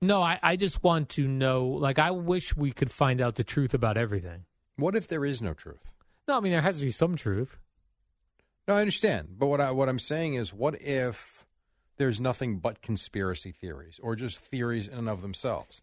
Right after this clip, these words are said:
Speaker 1: Yeah, like
Speaker 2: And there is no proof. Like, at what point do you sit there and say, as a educated,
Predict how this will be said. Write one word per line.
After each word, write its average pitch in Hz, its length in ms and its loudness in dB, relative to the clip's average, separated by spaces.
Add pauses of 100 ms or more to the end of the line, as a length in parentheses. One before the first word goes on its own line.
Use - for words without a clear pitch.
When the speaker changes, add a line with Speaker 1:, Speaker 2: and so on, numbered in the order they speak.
Speaker 1:
Yeah, 131 200 2
like 101 200 0
Speaker 2:
And 175 100 2
there 196 120 2
is 196 160 -2
no 110 140 2
proof. - 280 -14
Like, 117 120 2
at 151 120 4
what 185 240 0
point 165 280 0
do 131 100 -10
you 123 80 -4
sit 127 240 -6
there 123 140 -2
and 110 140 -4
say, 117 220 -2
as 101 340 -4
a 101 520 -4
educated, 117 680 -2